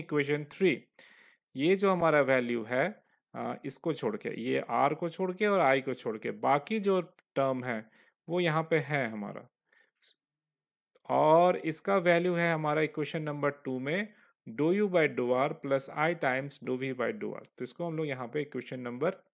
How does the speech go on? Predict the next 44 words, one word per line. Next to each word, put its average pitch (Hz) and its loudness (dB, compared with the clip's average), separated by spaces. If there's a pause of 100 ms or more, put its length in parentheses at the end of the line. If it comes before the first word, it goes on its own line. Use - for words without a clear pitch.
(1300)
थ्री 143 2
में 202 0 (260)
पुट 147 -4
कर 120 2
देंगे। 107 -6
तो 127 -4 (380)
एक्स्ट्रा 165 2
टर्म 170 2
हमारा 170 4
क्या 175 4
था, 180 0
आर 156 6
और 156 6
आई 147 6 (100)
था, 190 -2
एक्स्ट्रा 151 -4 (100)
टर्म 147 -4 (120)
आर 131 4
और 131 6
आई 127 4
को 131 -6
हम 131 -4
लोग 131 -4
इधर 131 -2
लिखेंगे 170 -6 (440)
और 165 2 (120)
इसके 214 2
जगह 147 4
पे 160 2
हमारा 143 2
ये 143 0
जो 139 0
वैल्यू 123 -2 (100)
था 185 -2 (200)
एलएचएस 123 -6
का 131 -2
वैल्यू, 123 -2
उसको 160 -8
यहाँ 117 -8
पे 123 -6
सब्स्टिट्यूट 151 -6
कर 151 0
दिए। 185 -2
So 165 -4